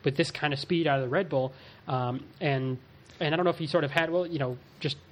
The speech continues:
got complacent about it, or he's trying as hard as he can and things just really aren't going his way, but it's, it's, it's tough. But, uh,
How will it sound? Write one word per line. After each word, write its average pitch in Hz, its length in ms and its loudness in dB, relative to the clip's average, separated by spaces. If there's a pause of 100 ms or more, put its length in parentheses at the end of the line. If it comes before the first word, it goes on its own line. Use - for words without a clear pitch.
(460)
got 143 200 0
complacent 214 420 0
about 214 220 0
it, 190 80 0
or 151 80 2
he's 139 140 -4
trying 160 280 0
as 139 60 -2
hard 156 160 0
as 135 80 -2
he 131 80 -2
can 175 220 2
and 147 100 -2
things 147 140 -2
just 135 120 -6
really 143 140 0
aren't 143 140 -2
going 147 160 -2
his 135 120 -4
way, 202 160 0
but 170 140 -2
it's, 143 240 -6
it's, 160 280 -4
it's 151 180 -6
tough. 254 340 -2 (420)
But, 160 280 0
uh, 151 240 2